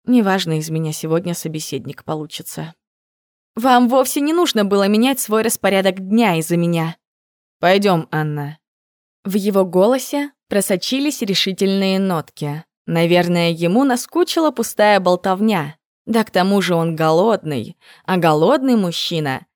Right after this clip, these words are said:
это злой мужчина, как говорила наша экономка Надежда Петровна. Так что я благоразумно последовала за ним. Ян уверенно чувствовал себя на кухне.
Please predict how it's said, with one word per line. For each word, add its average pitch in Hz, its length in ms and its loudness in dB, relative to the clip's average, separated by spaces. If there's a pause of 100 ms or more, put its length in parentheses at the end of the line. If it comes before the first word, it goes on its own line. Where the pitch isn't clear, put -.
(200)
это 240 320 2
злой 175 360 4
мужчина, 165 680 -2 (380)
как 214 200 -2
говорила 190 480 4
наша 165 320 -2
экономка 226 600 -2
Надежда 165 420 0
Петровна. 156 680 -4 (340)
Так 233 180 -2
что 226 300 -2
я 302 280 2
благоразумно 226 800 2
последовала 190 800 2
за 180 160 0
ним. 151 400 -4 (560)
Ян 330 340 2
уверенно 233 520 4
чувствовал 208 580 -2
себя 165 340 -4
на 165 120 -2
кухне. 147 600 -12